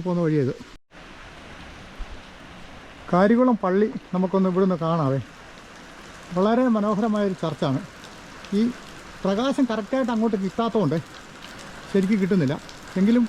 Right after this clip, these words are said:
കണ്ടോ, ഫാത്തിമ മാതാ ചർച്ച്. നമ്മൾ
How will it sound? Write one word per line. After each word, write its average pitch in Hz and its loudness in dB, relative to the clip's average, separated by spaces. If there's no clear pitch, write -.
കണ്ടോ, 175 0
ഫാത്തിമ 190 0
മാതാ 202 2
ചർച്ച്. 156 -4
നമ്മൾ 220 8